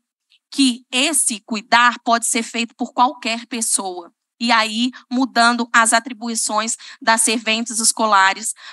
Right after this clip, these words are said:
para um apoio pedagógico. Automaticamente,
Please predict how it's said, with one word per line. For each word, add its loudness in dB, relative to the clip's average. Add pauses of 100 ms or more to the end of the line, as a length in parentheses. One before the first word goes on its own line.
(160)
para 4
um 0
apoio -2
pedagógico. -6 (580)
Automaticamente, 0